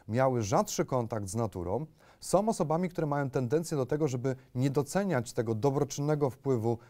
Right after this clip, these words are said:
natury i środowiska naturalnego na nasze zdrowie, również zdrowie psychiczne. Takie osoby w wieku dorosłym, jakby przez to, że nie doceniają tego środowiska naturalnego,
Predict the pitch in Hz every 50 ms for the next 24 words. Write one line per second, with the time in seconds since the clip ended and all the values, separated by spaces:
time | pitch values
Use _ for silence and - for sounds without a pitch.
0 | - - 110 123 127 120 - 160 156 147 131 - - 127 123 120 131 127 - -
1 | 127 120 120 127 120 120 113 113 117 110 110 113 104 - - - - 120 120 123
2 | 127 123 - - 117 101 101 117 131 131 120 113 117 107 - - - - - 131
3 | 135 135 127 120 110 104 92 104 107 98 104 104 98 - - 117 - 135 120 -
4 | - 107 - - _ _ _ _ - - 170 170 - 202 180 165 - - 123 101
5 | 95 110 139 156 - - - - - 107 101 107 156 156 - 151 127 131 120 110
6 | 98 - - 113 127 151 160 - - - - 101 98 107 113 98 - - 143 156
7 | 160 - 156 117 127 123 127 131 127 156 147 - 143 131 131 143 156 180 190 165
8 | 127 - 113 110 113 - 110 113 117 110 - - 117 107 - 107 107 98 90 87
9 | 85 92 123